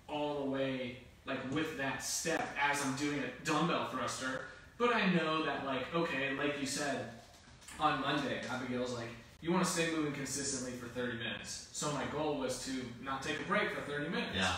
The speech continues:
Speaker 1: And that means slowing things down, being able to focus on my breathing, because I know that if I hit the goals that are,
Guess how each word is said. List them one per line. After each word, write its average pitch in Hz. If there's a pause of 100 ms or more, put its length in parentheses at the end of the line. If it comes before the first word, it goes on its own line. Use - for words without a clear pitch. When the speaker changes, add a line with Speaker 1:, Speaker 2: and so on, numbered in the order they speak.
Speaker 1:
And 139
that 143
means 143
slowing 147
things 135
down, 135 (400)
being 156
able 147
to 139
focus 139
on 131
my 123 (100)
breathing, 170 (100)
because 143
I 139
know 143
that 127
if 123
I 151
hit 147
the 131
goals 139
that 143
are, 131